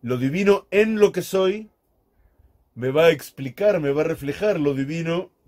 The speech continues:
que hay en mí. ¿Y qué es lo único que hay en mí? Porque como dice el Tania, pero tampoco lo inventó el Tania, lo dijo Platón antes.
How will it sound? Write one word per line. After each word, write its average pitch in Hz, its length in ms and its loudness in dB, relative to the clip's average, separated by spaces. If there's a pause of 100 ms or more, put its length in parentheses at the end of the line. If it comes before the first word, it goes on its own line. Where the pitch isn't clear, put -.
que 135 160 0
hay 143 160 4
en 127 140 -4
mí. 117 160 -10 (1160)
¿Y 120 100 -12
qué 175 120 -4
es 160 60 0
lo 160 140 0
único 175 400 -2
que 131 80 -4
hay 127 120 2
en 127 140 -4
mí? 139 180 -4 (680)
Porque 107 220 -12
como 120 200 -4
dice 160 200 -4
el 143 100 -6
Tania, 165 420 4
pero 127 280 -6
tampoco 160 360 -6
lo 160 60 -2
inventó 139 320 -6
el 143 100 -6
Tania, 160 320 2
lo 120 80 -4
dijo 147 280 -10
Platón 135 340 -2
antes. 95 560 -16